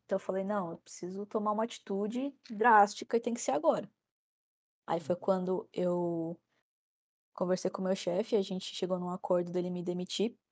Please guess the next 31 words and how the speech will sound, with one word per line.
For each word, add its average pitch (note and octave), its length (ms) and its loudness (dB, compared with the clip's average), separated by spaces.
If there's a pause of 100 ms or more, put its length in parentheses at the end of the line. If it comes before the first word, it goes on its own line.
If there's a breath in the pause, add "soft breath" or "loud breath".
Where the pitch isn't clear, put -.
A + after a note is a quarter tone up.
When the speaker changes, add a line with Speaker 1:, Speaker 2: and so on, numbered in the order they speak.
(160)
Speaker 1:
pra F#3 100 4
eu F3+ 40 2
receber F3+ 300 -2
seguro-desemprego, F#3 840 0 (260)
até A3 220 4
descobrir G#3 260 2
o - 20 0
que G#3 60 -2
eu G3+ 40 -4
queria G3+ 180 2
da F#3+ 80 4
minha G3 180 0
vida. C#4+ 220 -8 (1120)
Ou G3+ 120 8
seja E3 440 4 (1500)
eu D4+ 140 10
não A4+ 140 -2
tinha F#4 240 6
plano F4+ 320 4
nenhum. F4+ 420 2 (1040)
Mais G#3 180 2
uma B3 180 4
vez G#3 200 8
a G#3+ 100 10
minha, G3+ 360 4
<laughs> - 60 2
as G3+ 180 6
minhas G3 260 2
decisões F#3 540 2
eram F#3 200 6
feitas, F#3 600 0